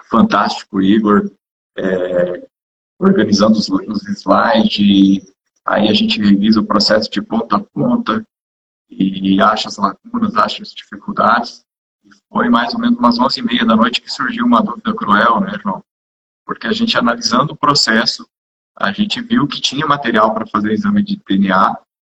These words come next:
e o exame de D N A, a princípio, não tinha sido feito, não tinha sido anexado no processo, o resultado. E o exame de D N A num crime dessa natureza,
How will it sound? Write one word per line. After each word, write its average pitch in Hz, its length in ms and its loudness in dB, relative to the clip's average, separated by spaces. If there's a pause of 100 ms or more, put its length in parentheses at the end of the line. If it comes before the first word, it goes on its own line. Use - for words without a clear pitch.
(140)
e 117 240 0
o 160 120 2
exame 123 340 -4
de 120 120 -12
D 110 160 -4
N 110 140 2
A, 110 100 0
a 107 80 0
princípio, - 460 -6
não 120 100 -10
tinha 113 200 -10
sido - 240 -6
feito, 110 360 -6
não - 180 -20
tinha 120 200 -8
sido - 260 -4
anexado - 580 -2
no - 80 -14
processo, 104 720 -6
o 101 60 -20
resultado. 104 600 -4 (960)
E 131 280 -18
o - 120 0
exame - 320 -2
de - 200 -12
D 113 120 -2
N 110 140 6
A 110 160 2
num - 120 -10
crime 113 260 -12
dessa 107 280 -2
natureza, 110 760 -4